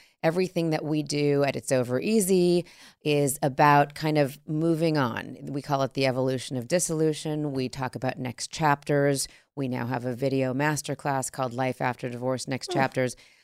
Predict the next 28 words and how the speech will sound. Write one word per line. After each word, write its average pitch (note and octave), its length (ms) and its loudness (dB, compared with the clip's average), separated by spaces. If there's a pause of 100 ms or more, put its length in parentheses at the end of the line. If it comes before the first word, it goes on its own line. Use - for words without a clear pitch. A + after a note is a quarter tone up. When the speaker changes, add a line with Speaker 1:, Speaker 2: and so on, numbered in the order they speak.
(180)
Speaker 1:
really G3+ 520 2
about D#3+ 600 2
best F3 400 4
ways D3+ 600 2
of C#3 500 2 (380)
mentally, G#3 880 2 (260)
physically, F3 1200 2 (360)
even G3 500 0 (140)
organizing E3 840 0
the C#3 60 -2
shit F3+ 340 0
in E3 100 0
your D#3 120 0
closet D3+ 600 0
for D#3 480 2
your C#3+ 240 0
next C#3 400 -4
act. - 320 -2
So D3+ 140 0
tell F3+ 300 2
us G#3+ 180 2
about D#3 460 4
what D3+ 260 2
happened C#3 440 2
and C3 120 -4
how C#3+ 180 0
you, C#3+ 200 0
you, C#3+ 160 -4